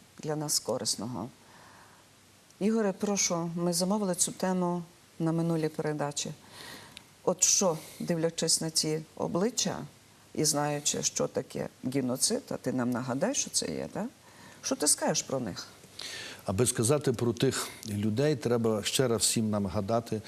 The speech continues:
Speaker 2: нагадати, що таке геноцид. Чому він посідає окреме місце серед злочинів супроти людства? Чому, власне,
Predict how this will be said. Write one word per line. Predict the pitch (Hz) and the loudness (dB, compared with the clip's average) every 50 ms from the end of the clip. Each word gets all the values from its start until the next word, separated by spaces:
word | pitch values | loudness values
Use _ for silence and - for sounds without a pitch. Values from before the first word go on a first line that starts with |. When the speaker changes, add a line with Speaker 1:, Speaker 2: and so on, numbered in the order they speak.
| - - - - | -12 -12 -6 -4
Speaker 2:
нагадати, | 95 90 101 98 95 110 104 - - - | -2 0 0 2 2 0 2 2 2 2
що | - - - - 135 135 | 2 2 4 4 2 2
таке | 139 - 110 - - 107 104 104 98 - - - 87 78 85 | 2 0 -4 0 2 2 4 4 2 0 -4 -8 -8 -4 -2
геноцид. | 92 90 92 92 87 - - 92 78 - - - - - - - - - - - | 0 0 0 0 0 0 0 0 -2 -2 -6 -14 -14 -14 -12 -12 -14 -16 -12 -6
Чому | - - 120 139 156 156 | -2 0 2 2 2 2
він | 151 139 131 | 2 0 0
посідає | 117 - 107 - - - 113 107 107 120 123 120 117 113 107 101 110 - - - - - - - - - - - - | -2 -2 0 2 2 2 2 2 2 4 4 4 4 4 2 0 -2 -8 -16 -20 -20 -20 -20 -20 -20 -20 -20 -12 -8
окреме | - - 87 - - 117 123 139 135 117 98 92 90 71 - | -6 -6 -4 0 2 2 4 4 4 4 2 0 0 0 0
місце | 101 110 131 156 147 - - - - 95 85 | 0 2 2 2 2 2 0 0 -2 -2 -2
серед | - - - 107 92 92 92 80 - - | 0 0 0 2 0 0 -2 -4 -4 -6
злочинів | 87 85 82 90 98 101 117 120 - - - 110 104 104 104 98 98 - - - - - - | -4 -2 0 0 2 2 0 0 0 0 0 0 0 0 0 -2 -4 -8 -14 -20 -20 -10 -4
супроти | - - - 92 87 - 214 101 98 95 95 - 90 80 - | -4 -2 -2 -2 -4 -2 0 0 0 0 0 0 -2 0 0
людства? | 98 107 113 110 98 - - - - 80 76 71 - - - - - - - - - | 0 2 2 2 2 0 -2 -2 -4 -4 -4 -6 -8 -12 -16 -16 -16 -18 -18 -8 -2
Чому, | - - 123 113 139 151 | 0 0 2 2 2 2
власне, | 139 120 117 120 120 117 110 - - 95 101 98 92 | 2 2 4 4 4 4 2 0 0 0 -2 -2 -2